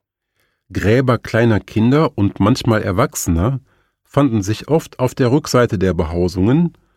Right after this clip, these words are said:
während in einigen Behausungen menschliche und tierische Knochen, einschließlich Hirschgeweih,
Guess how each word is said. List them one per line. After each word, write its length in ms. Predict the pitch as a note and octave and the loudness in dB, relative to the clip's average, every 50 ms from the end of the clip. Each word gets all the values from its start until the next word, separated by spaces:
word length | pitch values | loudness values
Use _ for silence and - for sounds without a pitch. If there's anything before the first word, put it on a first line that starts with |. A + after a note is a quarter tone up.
| _ _ _ _ _ - | _ _ _ _ _ 0
während 380 | G2 G#2+ G#2+ G#2+ A#2 G#2+ - | 2 2 2 2 0 -2 -2
in 180 | - F2+ F#2+ - - | -4 -4 -4 -4 -6
einigen 560 | E2+ D#2 D#2 D#2+ F2+ G2+ G#2+ A2+ B2+ B2+ A#2+ | -6 -4 -2 0 0 0 2 2 0 0 0
Behausungen 640 | A#2 A2+ A2+ A#2+ B2+ B2+ A#2+ A#2 B2 B2+ B2+ B2+ - | 0 -2 -2 -2 0 0 0 2 2 2 2 2 0
menschliche 640 | - G2 F#2+ F#2+ F#2 G2 G2 - - C#3+ C#3 - - | -2 0 0 2 2 0 -2 -4 -6 -8 -6 -6 -4
und 180 | - A2 G2+ - | -4 -4 -4 -4
tierische 440 | - G#2+ G#2 A2 A#2 A2+ - - - | -4 -2 -2 0 0 -2 -4 -6 -10
Knochen, 540 | - - F#2+ F2+ - - - C3 D3+ C#3 - _ _ _ _ _ _ _ _ | -8 -4 -2 -2 -2 -2 -2 -2 -2 -4 -6 _ _ _ _ _ _ _ _
einschließlich 680 | - A2 B2 C#3 D#3 - - - A2 - - G#2 F2+ - | -2 0 0 0 0 0 -4 -4 -4 -4 -4 -6 -4 -2
Hirschgeweih, 720 | - A#2 D3 D#3 - - - F#2+ D#2+ D#2+ E2 F#2+ A#2+ B2+ | 0 0 0 0 0 -2 -4 -2 -2 0 0 0 0 -2